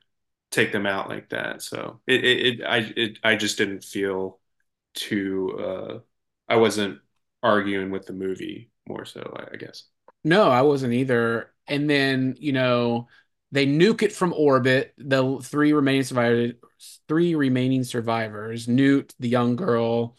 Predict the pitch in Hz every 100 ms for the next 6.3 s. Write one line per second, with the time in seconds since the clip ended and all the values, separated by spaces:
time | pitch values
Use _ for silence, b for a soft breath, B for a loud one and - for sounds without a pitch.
0 | _ _ _ _ 131 135 131 123 123 123
1 | 123 - 120 120 117 113 113 113 110 -
2 | 107 107 - 107 110 107 B B B B
3 | 113 117 117 113 110 - _ _ - 139
4 | 127 107 98 98 104 170 147 131 - _
5 | 180 180 226 226 117 92 - _ b b
6 | - 131